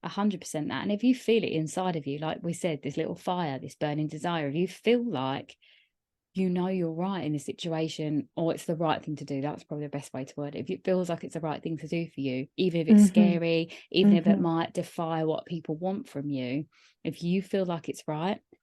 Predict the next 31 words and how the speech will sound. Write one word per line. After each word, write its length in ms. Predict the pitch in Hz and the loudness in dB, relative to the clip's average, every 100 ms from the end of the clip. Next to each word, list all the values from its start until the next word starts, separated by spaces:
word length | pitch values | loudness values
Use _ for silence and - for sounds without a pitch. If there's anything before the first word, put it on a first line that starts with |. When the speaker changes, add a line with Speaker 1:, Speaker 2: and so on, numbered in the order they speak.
| _ _ - | _ _ -4
Speaker 1:
go 200 | 151 143 | -2 -2
for 180 | - - | -6 -10
it. 140 | - _ _ - | -10 _ _ -12
Speaker 2:
That's 200 | 180 - | -12 -10
it. 180 | 190 185 - - | -12 -12 -16 -10
Speaker 1:
Yeah. 280 | 180 151 180 | -4 -4 -6
Speaker 2:
That's 260 | 185 - - | -10 -12 -12
it. 280 | - - - | -10 -12 -12
Speaker 1:
That's 280 | - 180 185 | -8 -6 -4
Speaker 2:
Yeah. 80 | 170 | -4
Speaker 1:
it. 160 | - _ _ _ _ - | -4 _ _ _ _ -6
Yeah. 300 | 175 160 160 - _ - | -4 -4 -6 -10 _ -4
No, 320 | 196 175 170 | 0 0 2
thank 300 | 285 226 269 | 4 4 4
you 80 | 240 | 2
so 300 | 247 269 269 | 4 6 6
Speaker 2:
<laughs> 0 | |
Speaker 1:
much 260 | 240 208 | 4 0
for 80 | 196 | -4
coming 360 | - 208 196 - | -4 0 0 2
on. 400 | 180 170 165 165 | 2 2 2 0
And 340 | - 180 180 - - - | 2 2 0 -4 -20 -2
where 180 | 233 277 | 4 4
can 140 | 277 254 | 6 4
people 240 | 254 226 | 6 4
find 400 | 220 208 190 180 | 4 2 2 2
you? 320 | 156 147 156 - | 2 4 2 0
Um, 280 | 160 160 160 | -2 -2 -2
social 300 | - 175 190 | -4 -8 0
media, 320 | 233 240 226 214 | 4 6 4 4
website, 640 | 214 208 - 202 202 190 | 2 0 0 2 2 0